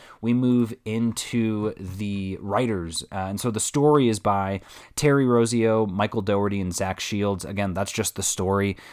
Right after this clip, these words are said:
That's kind of the same as what, uh, you know, to me, whenever I see that, that is them in the room going like, "Ooh, I got this really great story in my head. Let me tell you." Because then we have two people who wrote the actual screenplay.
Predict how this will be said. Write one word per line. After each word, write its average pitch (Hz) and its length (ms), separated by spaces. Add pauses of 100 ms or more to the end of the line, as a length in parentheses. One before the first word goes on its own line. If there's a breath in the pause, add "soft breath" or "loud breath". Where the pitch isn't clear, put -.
That's 92 160
kind 104 240
of 92 80
the 92 80
same 98 320
as 92 140
what, 95 320
uh, 85 240 (120)
you 98 160
know, 92 120
to - 180
me, 147 160
whenever 123 340
I 110 100
see 110 260
that, 110 320 (340 loud breath)
that 101 240
is 95 200
them 95 240
in 95 160
the 90 60
room 92 280
going 95 200
like, 92 240
"Ooh, 185 220
I 151 40
got 156 140
this 117 160
really 131 160
great 107 200
story 104 340
in 95 80
my 92 100
head. 95 160
Let 98 140
me 98 100
tell 92 280
you." 82 120
Because 95 300
then 123 160
we 135 120
have 104 180
two 120 160
people 110 260
who 98 120
wrote 98 200
the - 100
actual 92 380
screenplay. 85 800